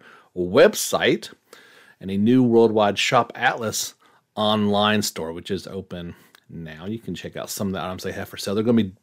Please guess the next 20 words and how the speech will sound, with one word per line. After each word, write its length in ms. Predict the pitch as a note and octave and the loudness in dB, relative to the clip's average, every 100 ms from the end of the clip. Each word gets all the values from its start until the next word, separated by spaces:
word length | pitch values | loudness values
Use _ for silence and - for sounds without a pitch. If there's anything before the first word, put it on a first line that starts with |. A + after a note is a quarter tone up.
| - | -6
putting 240 | C#3 B2+ | -2 -2
some 220 | A2 A2 | -2 -2
more 440 | F#2+ F#2 A2+ D3 D#3+ | -2 0 4 6 6
things 680 | - G#2+ F#2 F2+ F2+ - - - - - - | 4 0 0 -2 -6 -10 -12 -18 -20 -20 -12
on 240 | G#2 G2+ G#2 | -4 0 2
there 180 | G2 D#2+ | 2 0
as 420 | G#2+ G#2+ G2 - | 0 0 -2 -8
you 220 | F#2+ F#2 - - | -10 -10 -14 -14
kinda 220 | G#2 G2 | -10 -6
go 80 | G2 | -4
along. 220 | G2 G2+ | 0 2
There's, 260 | A2+ A#2 | 2 2
uh, 180 | A#2 G2 | 0 0
if 120 | G2+ B2 | -2 0
you 80 | |
get 140 | B2 D#3+ | 6 6
on 100 | D3 | 6
there 140 | A#2 | 6
right 220 | A2 A#2 | 4 2
now, 360 | G2 A2+ A2 G#2 | 2 0 0 -2